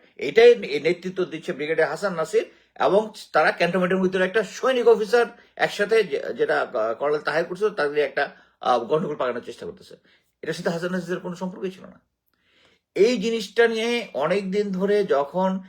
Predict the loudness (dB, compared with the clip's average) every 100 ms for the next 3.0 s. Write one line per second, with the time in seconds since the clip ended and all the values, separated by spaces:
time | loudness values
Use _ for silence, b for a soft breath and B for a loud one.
0 | B 0 2 4 4 6 4 2 -4 -8
1 | -2 -2 0 -4 -2 -6 -8 -8 -8 -8
2 | -8 -6 -6 -4 2 2 2 -2 -6